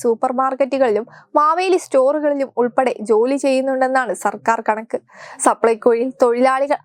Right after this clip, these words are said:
ആരെയും പിരിച്ചുവിട്ടിട്ടില്ലെന്നാണ് നിയമസഭയിലും വാർത്താ സമ്മേളനങ്ങളിലും വകുപ്പ് മന്ത്രി അറിയിച്ചത്. എന്നാൽ ദിവസവേതനക്കാരെ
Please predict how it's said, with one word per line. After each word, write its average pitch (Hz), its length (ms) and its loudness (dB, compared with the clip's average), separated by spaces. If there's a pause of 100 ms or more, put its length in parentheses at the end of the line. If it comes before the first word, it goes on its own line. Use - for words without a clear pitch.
(140)
ആരെയും 285 420 -2
പിരിച്ചുവിട്ടിട്ടില്ലെന്നാണ് 285 1120 0 (160)
നിയമസഭയിലും 254 680 0 (320)
വാർത്താ 320 320 2 (100)
സമ്മേളനങ്ങളിലും 339 720 0 (100)
വകുപ്പ് 233 400 -2
മന്ത്രി 254 260 0 (100)
അറിയിച്ചത്. 208 400 -4 (280)
എന്നാൽ 370 260 2 (160)
ദിവസവേതനക്കാരെ 349 960 2